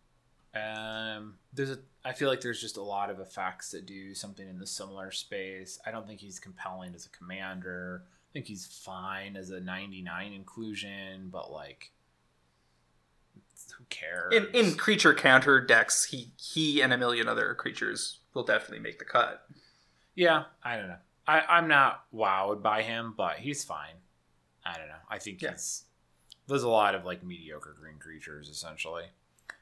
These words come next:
Speaker 1: Um, I, I do
Speaker 2: We also got
Speaker 1: Sorry, go ahead.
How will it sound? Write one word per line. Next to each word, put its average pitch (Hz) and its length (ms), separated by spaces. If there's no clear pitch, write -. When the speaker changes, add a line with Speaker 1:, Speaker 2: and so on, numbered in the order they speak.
Speaker 1:
Um, 90 1040
I, - 80
I 127 80
do 135 160
Speaker 2:
We 147 60
also 151 200
got 151 300
Speaker 1:
Sorry, 123 220
go 147 80
ahead. 143 120